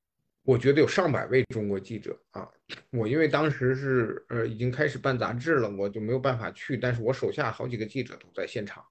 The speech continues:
然后我会这个，这个同时不仅仅是为我自己当时办的科学新闻杂志去获得稿件，也去做了一个稿件的枢纽，为那些没有能力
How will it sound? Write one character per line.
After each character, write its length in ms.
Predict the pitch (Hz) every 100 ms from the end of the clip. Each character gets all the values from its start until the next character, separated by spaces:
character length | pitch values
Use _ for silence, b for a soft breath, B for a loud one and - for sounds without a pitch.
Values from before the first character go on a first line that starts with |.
| b b b b b
然 140 | - 82
后 120 | 101
我 180 | 90 76
会 260 | - 104
这 220 | 92 104 92
个， 300 | - - -
这 140 | - -
个 140 | - - _ _ _ _
同 220 | - 104
时 380 | 107 104 107 - _ -
不 100 | 143
仅 240 | 123 110
仅 200 | 95 107
是 60 | 98
为 100 | 127
我 160 | 98
自 200 | - 170
己 220 | - - - -
当 180 | 107 120
时 80 |
办 220 | - 120 101
的 80 |
科 100 | -
学 80 | 113
新 180 | 113 127
闻 140 | 135
杂 180 | 196 98
志 220 | 101 107
去 280 | 87 - 95
获 260 | 85 _ 110
得 160 | 98
稿 180 | 98 -
件， 260 | - 92 82
也 220 | 82 - -
去 220 | _ - 120
做 220 | 135 113
了 80 | 104
一 60 |
个 100 | 113
稿 200 | 113 80
件 180 | - 120
的 80 | 101
枢 240 | - 143
纽， 140 | 123 71
为 160 | 101
那 180 | 104 101
些 160 | 101 101
没 140 | 98
有 100 | 113
能 220 | 98 95
力 180 | 113